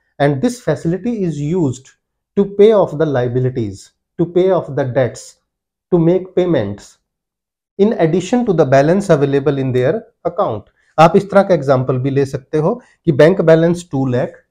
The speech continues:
पेमेंट डन टेन लाख, ओवरड्राफ्ट अमाउंटिंग to rupees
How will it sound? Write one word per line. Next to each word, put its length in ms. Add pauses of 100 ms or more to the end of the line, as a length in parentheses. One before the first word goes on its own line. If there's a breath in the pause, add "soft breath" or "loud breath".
(160)
पेमेंट 400
डन 240
टेन 340
लाख, 320 (260 soft breath)
ओवरड्राफ्ट 580
अमाउंटिंग 540
to 80
rupees 340